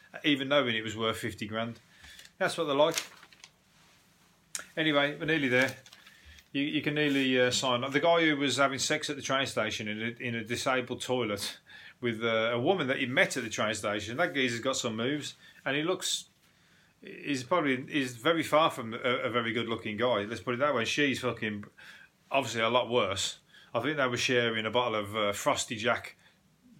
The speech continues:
fifty pence cider, cider. So, uh, they, they weren't much, <laughs> they weren't much of the, of a heart to heart couple,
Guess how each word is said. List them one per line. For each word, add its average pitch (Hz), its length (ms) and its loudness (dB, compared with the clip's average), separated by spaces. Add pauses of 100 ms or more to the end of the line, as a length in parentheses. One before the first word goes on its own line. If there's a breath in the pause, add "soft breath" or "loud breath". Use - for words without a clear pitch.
(340)
fifty - 380 -2
pence 123 320 2
cider, 131 540 0
cider. 131 460 0
So, 110 380 -2
uh, 107 200 -2 (720 loud breath)
they, 131 220 2
they 143 160 0
weren't 143 240 2
much, - 320 -2 (300)
<laughs> - 300 -14
they 156 80 2
weren't 151 220 4
much 147 280 -2
of 120 220 2
the, 127 120 2
of 143 240 0
a 123 80 4
heart 131 260 4
to 123 100 2
heart 127 300 2
couple, 110 400 -6